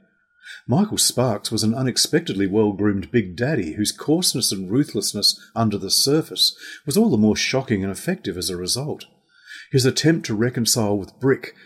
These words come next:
was expertly played. Liz Sinclair Long was a loud and energetic Big Mama who hides her pain under a brash exterior. The actress particularly shone in the humiliation scene with Big Daddy and later in the play when she refused to face the truth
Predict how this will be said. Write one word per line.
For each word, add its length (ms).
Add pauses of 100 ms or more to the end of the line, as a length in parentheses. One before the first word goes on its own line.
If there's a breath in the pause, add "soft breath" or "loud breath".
(140 soft breath)
was 200
expertly 560
played. 500 (1300 loud breath)
Liz 260
Sinclair 460
Long 340
was 100
a 60
loud 380
and 180
energetic 580
Big 220
Mama 360 (280 loud breath)
who 80
hides 320
her 100
pain 400
under 240
a 60
brash 340
exterior. 720 (600 loud breath)
The 80
actress 280
particularly 540
shone 320
in 100
the 80
humiliation 760
scene 320
with 140
Big 200
Daddy 380 (320 loud breath)
and 180
later 300
in 80
the 80
play 400
when 160
she 140
refused 460
to 60
face 300
the 80
truth 460